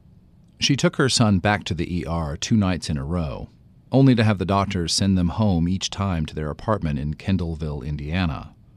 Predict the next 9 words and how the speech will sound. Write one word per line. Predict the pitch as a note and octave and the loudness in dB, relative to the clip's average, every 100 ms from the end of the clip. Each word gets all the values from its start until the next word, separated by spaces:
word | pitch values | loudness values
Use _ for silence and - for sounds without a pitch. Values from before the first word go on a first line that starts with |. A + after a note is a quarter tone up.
| - - - | -20 -20 -2
"They | A2 | 0
thought | C3 D#3 D#3 | 2 2 2
I | C#3+ | 0
was | A#2 | 0
some | - A2+ G2+ - | 2 2 2 2
anti-vaccination | G#2 G#2+ G#2 F2+ F2+ - F2 G#2 G#2+ D#2+ B1 | 0 0 0 -2 -4 -2 0 0 0 -2 -4
person," | - C2 - - - | -6 -8 -8 -8 -10
she | - - | -10 -8
says. | - - - - | -8 -10 -10 -10